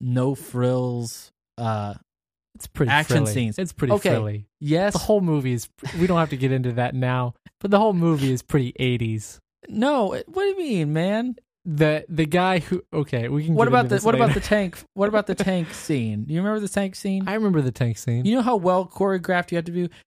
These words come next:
Speaker 1: You know that he put his real life on the line to do that, where he was hanging off the side? You remember that?
Speaker 2: Yeah, but,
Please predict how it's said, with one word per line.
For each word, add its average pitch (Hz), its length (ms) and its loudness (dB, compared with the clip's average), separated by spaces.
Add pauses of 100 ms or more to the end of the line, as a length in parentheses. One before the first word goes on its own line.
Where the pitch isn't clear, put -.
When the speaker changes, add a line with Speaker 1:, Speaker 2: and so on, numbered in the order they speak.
Speaker 1:
You 202 140 0
know 240 160 2
that 220 140 -2
he 196 80 -6
put 190 160 0
his 170 160 0
real 151 240 0
life 160 240 0
on 160 60 -2
the 143 60 -2
line 143 540 -4
to 151 100 -10
do 151 140 -2
that, 160 320 -4
where 139 140 -2
he 135 100 0
was 139 160 -2
hanging 143 300 -4
off 139 140 -6
the 135 100 -8
side? 139 280 -4
You 143 100 -6
remember 175 240 -6
that? 190 200 -8 (140)
Speaker 2:
Yeah, 165 460 -2
but, 151 360 -6